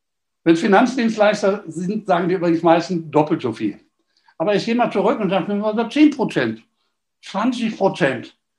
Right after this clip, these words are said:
wenn wir mehr Kontakte haben. Und wenn ich meine Verkaufssteigerungsprogramme,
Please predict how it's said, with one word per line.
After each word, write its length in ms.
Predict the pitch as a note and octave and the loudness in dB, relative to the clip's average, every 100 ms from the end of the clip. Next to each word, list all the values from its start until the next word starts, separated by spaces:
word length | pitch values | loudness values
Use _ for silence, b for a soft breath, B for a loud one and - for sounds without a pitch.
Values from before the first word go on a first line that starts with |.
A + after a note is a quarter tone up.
| _ | _
wenn 180 | D3+ E3 | 4 6
wir 80 | D#3+ | 8
mehr 220 | D#3 D#3 | 6 4
Kontakte 560 | D#3 C3+ C#3 B2+ - - | 2 0 0 0 -2 -8
haben. 220 | F#2 - _ _ _ _ _ _ _ _ | -8 -14 _ _ _ _ _ _ _ _
Und 100 | C#3 | -4
wenn 100 | A3+ | -2
ich 100 | D4 | 0
meine 220 | G3 F#3+ | 2 0
Verkaufssteigerungsprogramme, 1700 | - E3+ F3 E3 F3 G#3+ G#3+ G3+ G3 D#3+ - E3+ D#3+ E3 D#3+ C#3+ - | 0 0 0 2 2 4 4 2 0 -4 -4 0 2 6 6 4 0